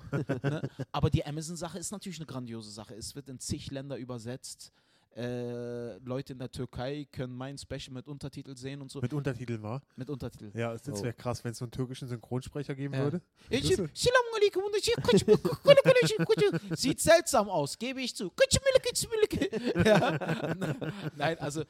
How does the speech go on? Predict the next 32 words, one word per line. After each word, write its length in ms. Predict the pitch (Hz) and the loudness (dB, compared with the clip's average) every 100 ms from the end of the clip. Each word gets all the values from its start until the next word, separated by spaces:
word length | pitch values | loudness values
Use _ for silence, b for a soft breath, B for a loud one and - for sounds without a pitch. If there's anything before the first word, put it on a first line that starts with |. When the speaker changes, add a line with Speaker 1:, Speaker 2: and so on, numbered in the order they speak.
| 175 - | -14 -14
Speaker 1:
es 120 | 139 | -12
ist 120 | 156 160 | -10 -10
eine 100 | 143 | -10
riesengroße 540 | 139 139 127 135 - | -10 -10 -10 -8 -8
Ehre. 240 | 123 127 120 | -8 -6 -6
Ich 140 | 120 | -6
fühle 180 | - 135 | -6 -6
mich 160 | 127 120 | -8 -10
auch 100 | 120 | -12
wirklich 280 | - 139 | -14 -14
geehrt, 540 | - - 131 123 - - | -10 -8 -8 -8 -10 -12
dass 140 | - - | -10 -10
ich 120 | 117 | -10
an 80 | 113 | -10
diesem 240 | 113 117 | -12 -12
einmaligen, 600 | 117 127 120 117 117 104 | -8 -6 -6 -6 -10 -16
nicht 320 | - 113 - - | -14 -12 -10 -10
einmalig, 380 | 101 95 98 | -10 -12 -14
kommt 180 | - 104 | -12 -12
ja 80 | 98 98 | -12 -14
sicherlich 400 | 101 98 104 104 | -14 -12 -14 -14
nochmal, 200 | 104 117 B B | -16 -16 B B
an 100 | - | -16
diesem 200 | 104 104 | -12 -8
grandiosen 460 | 110 113 113 113 110 | -6 -4 -4 -6 -8
Projekt, 380 | - 107 110 - | -8 -8 -10 -14
äh, 840 | - 101 101 98 98 90 87 - - | -12 -8 -8 -8 -10 -14 -16 -18 -18
dabei 280 | - 92 113 | -16 -8 -8
sein 260 | 120 110 104 | -6 -8 -8
durfte. 440 | 117 127 - 123 - b b b b | -8 -8 -8 -10 -12 b b b b
Und, 520 | - 101 107 104 101 - | -14 -10 -10 -10 -14 -14
äh, 220 | 95 | -12